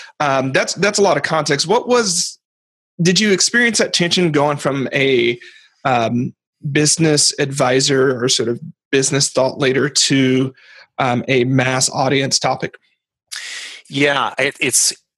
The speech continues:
Speaker 2: actually your, your description was wonderful and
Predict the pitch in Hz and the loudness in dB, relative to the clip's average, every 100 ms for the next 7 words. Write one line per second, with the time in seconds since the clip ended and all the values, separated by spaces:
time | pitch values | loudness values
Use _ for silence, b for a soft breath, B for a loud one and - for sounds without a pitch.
0 | - 143 - - 131 113 135 139 - 131 | -2 -2 -2 -4 -4 -2 0 0 -4 -4
1 | 131 127 113 - - 127 - 107 101 98 | -4 0 0 0 -2 -2 -2 -2 -6 -14
2 | _ _ _ _ _ _ _ 107 123 110 | _ _ _ _ _ _ _ -2 0 0
3 | 117 101 98 113 135 165 - 180 175 175 | -4 -10 -4 -2 -2 -4 -4 -4 -4 -6
4 | - - 117 110 107 110 | -10 -6 -4 -2 -4 -8